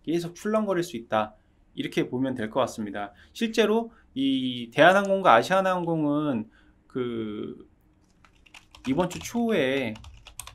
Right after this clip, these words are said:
화이자 백신 관련해서 내년에 정상화될 거라는 그 기대감에 이미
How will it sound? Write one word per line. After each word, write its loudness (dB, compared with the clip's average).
화이자 0
백신 -8
관련해서 -4
내년에 0
정상화될 -2
거라는 -2
그 -4
기대감에 -4
이미 -4